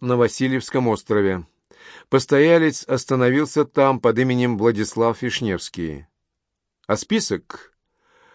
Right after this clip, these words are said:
Про список я ничего не знаю, кроме того, что он существует. Но, Петр Порфирьевич, согласитесь, что этой информации явно недостаточно.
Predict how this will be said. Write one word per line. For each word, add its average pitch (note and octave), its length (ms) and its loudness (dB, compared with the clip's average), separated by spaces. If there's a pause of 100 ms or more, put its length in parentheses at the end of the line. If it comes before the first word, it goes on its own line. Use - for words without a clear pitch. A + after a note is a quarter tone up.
(400)
Про C3 160 4
список E3 420 -4
я C#3 120 0
ничего C3+ 340 -2
не C#3 100 -2
знаю, G2 520 0 (680)
кроме B2 260 4
того, C3 260 4
что C3 180 0
он A#2 80 0
существует. G2+ 920 -4 (1200)
Но, A#2 340 4
Петр B2 420 4
Порфирьевич, B2 720 0
согласитесь, A2+ 680 -2
что G#2+ 440 2
этой A2 300 0
информации G2+ 580 -2
явно F#2+ 300 0
недостаточно. A#2+ 1080 -2